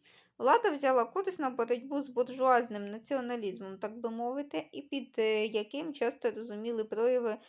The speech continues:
природного національного почуття з боку представників будь-яких народів, крім російського. Е, перші ознаки нової репресивної кампанії з'явилися ще в січні тисяча дев'ятсот сорок четвертого,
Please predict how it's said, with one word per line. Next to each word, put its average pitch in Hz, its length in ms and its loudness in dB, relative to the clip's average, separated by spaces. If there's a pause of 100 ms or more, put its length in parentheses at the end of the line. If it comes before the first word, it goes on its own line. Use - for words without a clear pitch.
(240)
природного 247 540 4
національного 233 760 -2
почуття 247 500 0
з 330 40 -6
боку 285 320 -4
представників 233 840 -6
будь-яких 240 540 -8
народів, 233 540 -4
крім 233 260 -6
російського. 247 720 -8 (840)
Е, 226 160 2
перші 339 420 2
ознаки 294 500 -2
нової 233 480 2
репресивної 254 720 -4
кампанії 262 600 0
з'явилися 254 640 -2
ще 226 200 -4
в 240 40 -8
січні 269 380 -6
тисяча 277 400 -12
дев'ятсот 240 420 -4
сорок 285 280 -2
четвертого, 285 640 -4